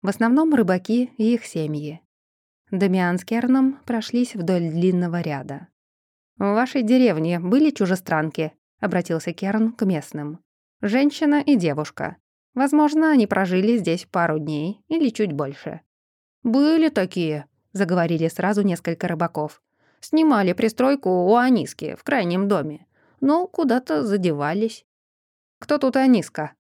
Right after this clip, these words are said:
продолжал допытываться Керн, пока Дамиан сжимал кулаки и пытался успокоиться. «Я».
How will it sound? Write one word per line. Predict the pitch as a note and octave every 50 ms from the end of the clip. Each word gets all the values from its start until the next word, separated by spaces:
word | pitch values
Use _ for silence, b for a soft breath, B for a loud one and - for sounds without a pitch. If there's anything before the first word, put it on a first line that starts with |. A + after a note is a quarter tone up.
| _ _ _ _ _
продолжал | - G3+ F#3+ E3+ E3+ D#3+ D#3+ D#3 E3 D#3 D#3
допытываться | D3+ D#3+ D#3+ - F#3 F#3 F#3 D#3 E3 - - E3+
Керн, | E3 - A#3 B3 B3 A#3 G#3+ E3+ D3+ D#3 _ _ -
пока | - F#3 F#3 - F3+ F3+
Дамиан | E3 E3+ F3+ F#3 F#3+ G3+ G3 F3+ D#3 D3 D#3 D3+
сжимал | C#3+ C#3+ D#3+ F3 F#3 F#3+ F3 D#3+ D3+
кулаки | - - F3 E3+ F3 F3 F3+ - B3 B3 A#3+ - _ _ _ _
и | - F#3+
пытался | - F3 - F3 E3 E3 - - F#3+
успокоиться. | F#3 - - A3 A3 - - F#3+ D#3 D3 D3 C#3+ - - D3+ - - _ _ _ _ _ _ _ _ _ _ _ _ -
«Я». | E4+ D4 A3 F#3+ D3+ C3+ C3+ C#3+ G3+ C#4